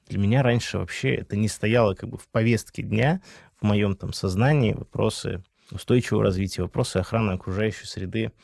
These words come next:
И сегодня я, там, э, соответственно, там, всегда пластик отдельно, значит, э, складываю. Вот. Честно скажу, дома мы не, э, завели раздельный сбор отхода,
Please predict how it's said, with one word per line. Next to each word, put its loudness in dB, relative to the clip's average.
И -2
сегодня 0
я, -4
там, -12
э, -6
соответственно, -4
там, -16
всегда -4
пластик 0
отдельно, 0
значит, -4
э, -6
складываю. -4
Вот. 2
Честно 2
скажу, 4
дома 8
мы 8
не, 6
э, 4
завели 6
раздельный 2
сбор 0
отхода, -2